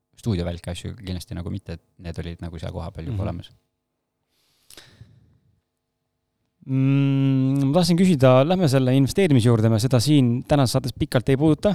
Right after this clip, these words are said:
Speaker 1: Mhm.
Speaker 2: Äh, oleks, äh, põnev, aga jätame selle sinna meie ve-, webinari sarja, kus sa tuledki rääkima konkreetselt rahast ja sellest teemast.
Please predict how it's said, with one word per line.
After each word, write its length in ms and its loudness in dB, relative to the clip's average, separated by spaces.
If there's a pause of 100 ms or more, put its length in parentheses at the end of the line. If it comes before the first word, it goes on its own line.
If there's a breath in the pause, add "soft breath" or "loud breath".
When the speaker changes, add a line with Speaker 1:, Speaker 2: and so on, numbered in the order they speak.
(160)
Speaker 1:
Mhm. 120 0
Speaker 2:
Äh, 420 2
oleks, 300 -2 (120)
äh, 140 0 (100)
põnev, 300 0
aga 160 0
jätame 280 0
selle 320 0
sinna 300 0
meie 240 0
ve-, 240 2
webinari 400 2
sarja, 240 0
kus 160 -2
sa 40 -8
tuledki 280 -2
rääkima 320 -4
konkreetselt 400 -4
rahast 320 -2
ja 80 -2
sellest 160 -2
teemast. 320 0